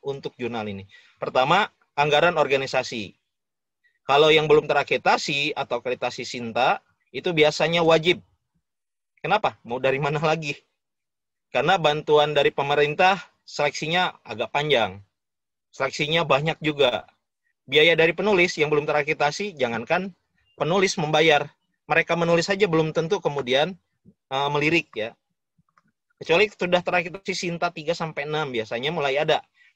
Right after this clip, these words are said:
biaya penulis yang kemudian dibebankan. Tapi biasanya kalau ada anggaran organisasi, maka biaya penulis itu kemudian, eh, dihilangkan. Atau sebaliknya,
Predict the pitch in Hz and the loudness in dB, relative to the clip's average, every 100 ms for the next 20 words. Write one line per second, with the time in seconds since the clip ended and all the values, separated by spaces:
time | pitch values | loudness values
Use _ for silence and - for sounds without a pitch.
0 | _ 113 120 123 120 117 117 160 247 - | _ -2 -2 -2 -4 -4 0 2 2 -2
1 | 127 131 120 123 127 120 117 113 104 101 | -8 -8 -8 -4 -4 -4 -4 -4 -6 -10
2 | 87 _ _ _ _ _ _ - - 208 | -14 _ _ _ _ _ _ -6 -4 0
3 | 175 170 220 214 185 185 175 170 165 160 | 0 2 -2 0 2 2 2 2 4 4
4 | 160 151 143 139 135 110 127 180 - _ | 4 2 0 0 -2 -4 -4 -10 -10 _
5 | _ 123 - 180 156 147 143 143 139 170 | _ -6 -2 0 2 4 4 0 -2 -2
6 | 185 147 175 160 131 113 127 175 240 _ | -2 -6 -8 -8 -8 -2 0 0 -4 _
7 | _ _ _ - 131 131 131 131 127 131 | _ _ _ -6 -2 0 0 0 -2 -6
8 | - _ _ 131 131 143 135 135 131 110 | -12 _ _ -6 -4 0 0 0 -2 -2
9 | 92 127 143 214 196 240 226 160 | -4 -8 -6 -2 0 0 0 -4